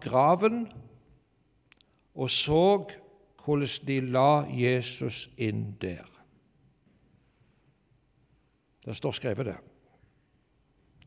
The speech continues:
De satt bein framfor graven.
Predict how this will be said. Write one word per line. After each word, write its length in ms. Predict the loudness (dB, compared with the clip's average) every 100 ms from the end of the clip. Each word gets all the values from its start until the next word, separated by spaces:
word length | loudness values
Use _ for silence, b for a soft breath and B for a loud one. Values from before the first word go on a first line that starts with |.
| -12
De 100 | -6
satt 460 | -2 2 4 4 0 B B B B B B B B _ 2
bein 340 | 4 4 0
framfor 520 | -4 -6 -6 -6 -6
graven. 640 | -4 -4 -4 -6 -8 -10